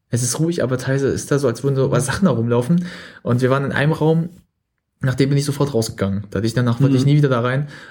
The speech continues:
Speaker 1: Ähm, das war ein Raum, da war ein Bettgestell.
Speaker 2: Ja.
Speaker 1: Und das war halt natürlich rossig, also, aber das war so eklig dort. Also, es war halt ein ganz komisches Gefühl.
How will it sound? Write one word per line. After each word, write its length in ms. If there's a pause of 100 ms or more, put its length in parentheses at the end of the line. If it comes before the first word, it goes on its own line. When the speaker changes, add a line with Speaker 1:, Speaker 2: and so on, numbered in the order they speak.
Speaker 1:
Ähm, 300
das 160
war 80
ein 60
Raum, 380
da 120
war 120
ein 120
Bettgestell. 560 (500)
Speaker 2:
Ja. 160 (340)
Speaker 1:
Und 180
das 200
war 220
halt 200
natürlich 340
rossig, 380
also, 400 (380)
aber 260
das 240
war 260
so 420
eklig 400
dort. 240
Also, 200
es 160
war 80
halt 120
ein 140
ganz 220
komisches 320
Gefühl. 540